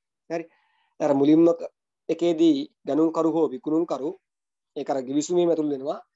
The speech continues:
නැත්තම් මිල තීරණය කරන විදිහක් ගිවිසුමේ තීරණය කර ගන්නවා. එහෙම නැත්තම් ගැනුම්කරු සාධාරණ මිලක් තීරණය කරනවා. අන්න ඔමයි භාණ්ඩය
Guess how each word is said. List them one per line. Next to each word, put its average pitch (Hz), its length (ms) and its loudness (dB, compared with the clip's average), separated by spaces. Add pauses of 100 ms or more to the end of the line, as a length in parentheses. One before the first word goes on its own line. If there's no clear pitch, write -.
(360)
නැත්තම් 160 360 0
මිල 160 200 4
තීරණය 190 420 -2
කරන 190 280 -2
විදිහක් 185 340 -2
ගිවිසුමේ 190 400 -4
තීරණය 147 280 -6
කර 135 140 -12
ගන්නවා. 139 360 -2 (340)
එහෙම 160 120 0
නැත්තම් 180 260 0
ගැනුම්කරු 165 360 0
සාධාරණ 151 440 -4
මිලක් 233 200 -4 (640)
තීරණය 160 260 -2
කරනවා. 135 340 -8 (140)
අන්න 147 200 -4
ඔමයි 160 260 0 (680)
භාණ්ඩය 151 420 0